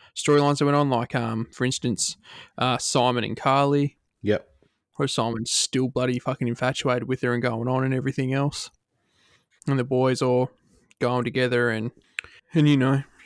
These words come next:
Speaker 1: trying to, uh, fulfill their sex quests.
Speaker 2: Yeah. It's, um,
Speaker 1: Man, what, second one brings them down under 'cause Jay's already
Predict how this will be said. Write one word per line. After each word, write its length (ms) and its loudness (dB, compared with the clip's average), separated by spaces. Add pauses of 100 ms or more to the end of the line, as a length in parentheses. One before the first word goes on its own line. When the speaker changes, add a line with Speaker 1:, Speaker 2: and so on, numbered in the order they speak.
(120)
Speaker 1:
trying 340 0
to, 240 2
uh, 240 2 (460)
fulfill 360 0
their 140 0
sex 360 -4
quests. 520 -8 (440)
Speaker 2:
Yeah. 360 -6 (440)
It's, 120 -6
um, 280 0 (260)
Speaker 1:
Man, 440 2 (140)
what, 200 -2 (680)
second 380 0
one 140 2
brings 240 0
them 140 -2
down 240 0
under 340 0
'cause 220 -4
Jay's 340 0
already 460 -2